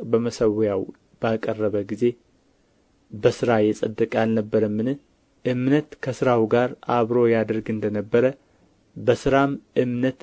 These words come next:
እንደ ተፈጸመ ትመለከታለህን? መጽሐፍም "አብርሃም እግዚአብሔርን አመነ፣ ጽድቅም ሆኖ ተቈጠረለት" ያለው ተፈጸመ።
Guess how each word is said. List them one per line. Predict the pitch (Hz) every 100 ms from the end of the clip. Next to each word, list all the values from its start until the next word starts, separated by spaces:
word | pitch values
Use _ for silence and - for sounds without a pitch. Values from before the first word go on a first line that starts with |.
| -
እንደ | 131 123 117
ተፈጸመ | 120 110 110 - 120 131 139 _ _ _ _ _ _ -
ትመለከታለህን? | 120 120 120 120 127 127 113 101 104 117 143 _ _ _ _ _ -
መጽሐፍም | 120 123 120 123 120 147 160 -
"አብርሃም | 123 113 123 131
እግዚአብሔርን | 117 113 110 110 117 131
አመነ፣ | 117 107 110 135
ጽድቅም | - - - 120 107
ሆኖ | 107 110
ተቈጠረለት" | 117 - 117 - 107 104 101 -
ያለው | 107 110 139
ተፈጸመ። | 143 156 151 - 107